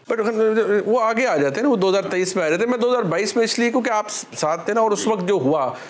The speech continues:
हुकूमत चली गई इमरान खान साहब की। इमरान खान साहब ने पहले ही शुरू कर दिया था,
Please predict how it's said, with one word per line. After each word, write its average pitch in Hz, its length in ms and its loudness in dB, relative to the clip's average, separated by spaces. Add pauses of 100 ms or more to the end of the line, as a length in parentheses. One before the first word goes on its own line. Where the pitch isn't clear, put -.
हुकूमत 208 320 0
चली 180 220 0
गई 165 100 2
इमरान 139 240 2
खान 135 200 0
साहब 135 220 -2
की। - 100 -4
इमरान 220 260 0
खान 294 120 0
साहब 285 180 0
ने 262 60 4
पहले 277 280 -2
ही 226 60 0
शुरू 170 220 0
कर 156 200 0
दिया 147 200 2
था, 135 280 -2